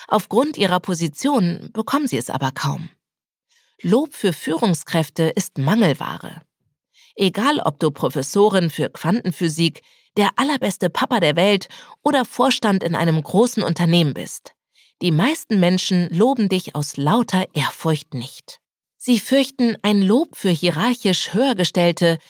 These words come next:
könnte wie Anmaßung aussehen. Auch Unwissenheit ist ein Faktor. Deine Anstrengungen sieht nämlich niemand, der nicht vom Fach ist.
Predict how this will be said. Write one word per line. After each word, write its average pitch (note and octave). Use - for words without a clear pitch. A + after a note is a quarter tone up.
könnte F3+
wie D3+
Anmaßung D#3+
aussehen. -
Auch A3
Unwissenheit D#3+
ist -
ein D3
Faktor. D3+
Deine G#3
Anstrengungen F3
sieht F#3+
nämlich F#3+
niemand, G3
der D#3
nicht A3
vom D#3
Fach A3+
ist. -